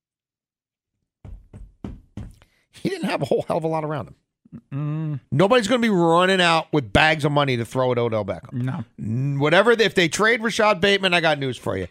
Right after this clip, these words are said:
Speaker 1: It ain't gonna be anywhere close to the pick they used in him coming back the other way. Like, Nelson Agholor is gonna get a contract like Nelson Agholor got last year.
Speaker 2: Might be back.
Speaker 1: Might
Speaker 2: It's
Speaker 1: be back.
Speaker 2: good fit in the room, but you're
Speaker 1: You
Speaker 2: right.
Speaker 1: know,
Speaker 2: He's not
Speaker 1: the
Speaker 2: a
Speaker 1: best weapon on the team,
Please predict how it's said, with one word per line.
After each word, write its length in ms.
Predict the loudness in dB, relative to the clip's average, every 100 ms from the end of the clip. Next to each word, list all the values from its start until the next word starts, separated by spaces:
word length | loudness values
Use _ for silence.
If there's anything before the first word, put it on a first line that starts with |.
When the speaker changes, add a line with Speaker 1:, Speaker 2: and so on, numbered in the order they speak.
| _ -2
Speaker 1:
It 120 | 2
ain't 160 | 2 2
gonna 160 | 2
be 120 | 2
anywhere 320 | 2 2 0 -4
close 440 | -2 -2 -2 -4
to 100 | -6
the 100 | -4
pick 260 | -4 -4 -4
they 100 | -2
used 340 | -2 -4 -6
in 80 | -10
him 140 | -12
coming 260 | -8 -8 -6
back 220 | -10 -10
the 120 | -10
other 140 | -10 -10
way. 220 | -10 -12 -20 -20 _
Like, 200 | 0 0 2
Nelson 320 | 2 2 0
Agholor 560 | 2 2 2 2 0
is 60 | -2
gonna 160 | -2 0
get 160 | 0
a 40 | -2
contract 560 | 0 0 2 0 0
like 160 | -2 -2
Nelson 340 | 0 0 0
Agholor 440 | -2 0 0 0 0
got 320 | 0 -2 -6
last 460 | -6 -6 -8 -14
year. 80 | -8
Speaker 2:
Might 220 | -4 -2 -2
be 80 |
back. 480 | -2 -2 -2 -4 -10 -20 _ _ _ _ -8
Speaker 1:
Might 240 | -2 -2
Speaker 2:
It's 80 | -2
Speaker 1:
be 120 | -4
back. 180 | -2 -2
Speaker 2:
good 140 | -2
fit 180 | 0 -2
in 60 | -2
the 60 | 0
room, 240 | 0 0
but 120 | -2
you're 100 | -2
Speaker 1:
You 40 | 2
Speaker 2:
right. 80 | 2
Speaker 1:
know, 100 | 2
Speaker 2:
He's 140 | -2
not 180 | -2 2
Speaker 1:
the 160 | 2 0
Speaker 2:
a 20 |
Speaker 1:
best 420 | 2 2 4 2
weapon 380 | 2 2 4 2
on 100 | 2
the 80 | -2
team, 540 | 0 0 2 0 -4